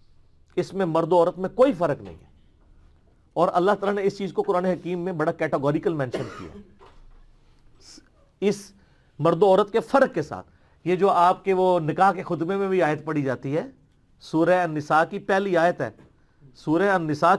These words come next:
کتنی بڑی سورت اور ساری عورتوں کے حقوق کے اوپر۔ اعوذ باللہ من الشیطان الرجیم، بسم اللہ الرحمن الرحیم۔ یا ایہا الناس،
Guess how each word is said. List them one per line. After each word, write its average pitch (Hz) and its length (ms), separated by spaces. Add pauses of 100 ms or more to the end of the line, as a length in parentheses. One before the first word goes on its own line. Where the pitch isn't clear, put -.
کتنی 180 300
بڑی 170 420
سورت 190 340 (760)
اور 180 220
ساری 185 400
عورتوں 190 400
کے 180 120
حقوق 147 320
کے 160 60
اوپر۔ 117 220 (2000)
اعوذ 160 220
باللہ 147 220
من 147 180
الشیطان 135 480
الرجیم، 127 380 (460)
بسم 123 200
اللہ 120 160
الرحمن 107 500
الرحیم۔ 95 360 (1040)
یا 208 360
ایہا 208 380
الناس، 208 560